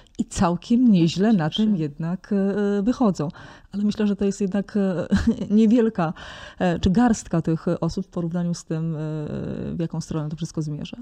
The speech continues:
Speaker 2: T-, tak, myślę, że też nie każdy może sobie na to pozwolić,
Speaker 1: Mhm.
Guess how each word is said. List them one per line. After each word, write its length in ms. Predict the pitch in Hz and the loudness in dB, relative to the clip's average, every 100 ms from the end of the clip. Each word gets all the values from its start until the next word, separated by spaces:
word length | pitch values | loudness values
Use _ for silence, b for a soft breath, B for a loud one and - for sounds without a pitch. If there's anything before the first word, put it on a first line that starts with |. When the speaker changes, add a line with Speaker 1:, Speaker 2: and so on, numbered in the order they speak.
| - - | -18 -16
Speaker 2:
T-, 100 | - | -10
tak, 300 | - 226 196 | -4 -4 -4
myślę, 240 | 208 233 | -4 -4
że 100 | 233 | -4
też 160 | 233 240 | -2 -2
nie 80 | |
każdy 280 | 220 233 202 | -2 -4 -2
może 200 | 214 196 | -4 -4
sobie 200 | 190 196 | -6 -4
na 120 | 185 | -4
to 80 | 180 | -6
pozwolić, 500 | - 175 170 170 | -8 -6 -2 -2
Speaker 1:
Mhm. 60 | 160 | -2